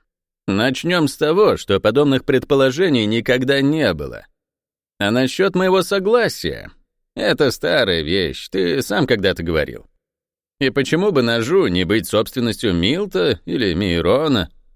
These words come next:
У нашей госпожи скелетов и повелительницы покойников на запястье браслет Мерк.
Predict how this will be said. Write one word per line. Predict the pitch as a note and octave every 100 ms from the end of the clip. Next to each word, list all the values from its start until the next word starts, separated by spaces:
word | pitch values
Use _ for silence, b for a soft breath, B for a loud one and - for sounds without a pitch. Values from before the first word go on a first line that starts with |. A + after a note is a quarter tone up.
| -
У | F3+
нашей | D3+ B2+ C#3
госпожи | C3+ - A#2 C#3
скелетов | - C#3+ A#2 B2+ C3
и |
повелительницы | C#3+ D3 B2+ C3 C#3 C3 C#3
покойников | B2+ A#2+ A2 G#2 C3+
на | C3
запястье | A2 F2+ C#2+ C#2+ -
браслет | F2+ G2 - A#2 B2
Мерк. | F3+ D#3+ - -